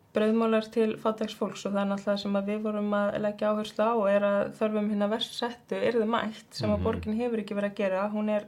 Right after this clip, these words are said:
Speaker 1: alltaf að skilja fólk eftir í húsnæðiseklu og, og fátækt fólk er skilið eftir og það er verið að senda innheimtufyrirtæki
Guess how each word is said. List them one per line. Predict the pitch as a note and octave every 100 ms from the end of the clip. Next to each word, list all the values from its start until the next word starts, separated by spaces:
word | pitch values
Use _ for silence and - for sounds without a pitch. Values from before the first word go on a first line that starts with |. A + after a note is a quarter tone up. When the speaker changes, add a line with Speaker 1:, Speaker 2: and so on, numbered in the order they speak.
| -
Speaker 1:
alltaf | G3+ -
að | G3
skilja | - A3 G3+
fólk | G3+ G#3 G#3
eftir | G3+ - G#3 G#3+ - - - - - - -
í | G3+ G3
húsnæðiseklu | - G#3 G#3 G3+ G3+ G#3 G3+ - G3+ G3+ G3
og, | F#3+ -
og | G3 - -
fátækt | - G#3 G#3 G3+
fólk | G3+ G3+
er | G3+
skilið | - G#3 G3+ G3+
eftir | G3+ - G3 G3 F#3+
og | F#3+
það | G3
er | F#3+
verið | F#3+ F#3+
að | F#3+
senda | G3+ G3 G3
innheimtufyrirtæki | G3+ G3+ G3+ G3+ G3 F#3 F#3+ F#3+ F#3